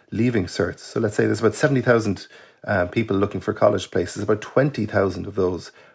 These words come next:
are people applying on the basis of previous leaving certs. So they could certainly be disadvantaged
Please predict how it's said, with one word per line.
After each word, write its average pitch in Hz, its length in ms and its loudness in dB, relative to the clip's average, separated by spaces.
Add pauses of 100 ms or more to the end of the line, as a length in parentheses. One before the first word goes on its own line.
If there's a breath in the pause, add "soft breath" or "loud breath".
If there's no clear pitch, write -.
are - 80 -2
people 101 360 -4
applying 95 340 0
on 90 80 -4
the 101 60 -8
basis 98 320 -6
of - 120 -12
previous 92 480 -4 (380 loud breath)
leaving 98 200 0
certs. 87 240 0
So 104 120 -2
they 117 500 2 (220)
could - 220 -4
certainly 107 300 0
be 98 120 -4
disadvantaged 95 920 -2